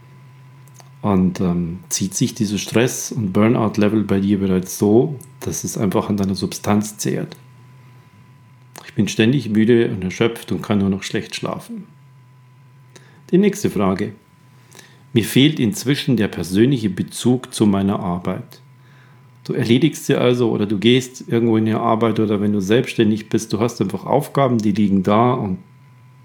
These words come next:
du siehst einfach, was hat es mit mir zu tun? Das ist mir eigentlich alles egal.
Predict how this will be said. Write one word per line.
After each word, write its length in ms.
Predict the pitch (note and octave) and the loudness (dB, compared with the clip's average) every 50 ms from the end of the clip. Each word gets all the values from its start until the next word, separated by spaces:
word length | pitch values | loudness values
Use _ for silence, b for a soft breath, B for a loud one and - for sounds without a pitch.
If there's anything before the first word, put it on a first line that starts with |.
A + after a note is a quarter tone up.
| - - | -20 -12
du 80 | - A2+ | -8 -6
siehst 320 | G2 A2 C3 C3+ - - | -4 -2 -2 -2 0 0
einfach, 460 | A#2 G#2 F#2+ - A2 A2 A2 - - - - - - - - - - - | 0 0 2 0 0 -2 -2 -4 -10 -20 -20 -20 -20 -20 -20 -20 -14 -10
was 200 | - F#2+ - - | -10 -6 -2 -2
hat 160 | A#2 - - | -2 0 0
es 160 | C3+ A2 - | -2 0 0
mit 180 | B2+ A#2 G#2+ A2+ | 0 0 2 2
mir 200 | A#2 B2 D3 D3 | 2 2 2 2
zu 160 | - - G2+ | 0 -4 -4
tun? 200 | - - G#2 F#2 | -2 -2 -2 -2
Das 180 | F2 F#2 - - | -2 -2 -6 -8
ist 160 | E3+ - - | -8 -4 -2
mir 140 | B2 A#2+ A2+ | 0 0 2
eigentlich 340 | A2+ A#2 B2 A#2 A2+ - - | 2 0 0 0 -2 -2 0
alles 300 | - A2+ B2 B2 A2 G#2+ | 0 0 2 0 0 -2
egal. 560 | G#2 F#2+ - G2+ G2 G2 G2+ G#2 G#2 F#2+ | -2 -2 0 2 2 4 4 2 2 -2